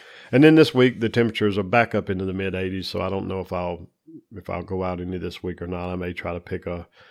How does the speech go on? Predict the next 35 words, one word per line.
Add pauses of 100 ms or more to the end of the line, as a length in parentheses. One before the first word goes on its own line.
(300)
a
morning
I
don't
have
too
much
to
do
work-wise
and
slip
out
and, (200)
and
hunt
for
a
little
bit
before
work,
but (420)
time
will
tell. (1800)
So (640)
as
I
was
sitting
in, (320)
uh,
the
stand,